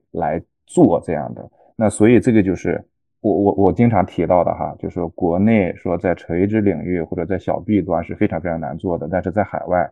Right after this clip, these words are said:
你做小 B 端，主要把这个体验做到极致，你是完全可以做成一个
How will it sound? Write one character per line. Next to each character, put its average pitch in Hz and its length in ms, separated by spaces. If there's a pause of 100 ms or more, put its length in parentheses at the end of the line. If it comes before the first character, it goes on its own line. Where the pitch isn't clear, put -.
(220)
你 87 120
做 101 160
小 69 180
B 104 200
端， 82 320 (220)
主 92 160
要 92 140
把 78 220 (320)
这 - 140
个 87 140
体 - 260
验 92 180
做 98 120
到 90 120
极 - 240
致， 85 300
你 87 100
是 - 120
完 80 280
全 80 220
可 90 140
以 82 100
做 87 180
成 82 140
一 87 80
个 82 180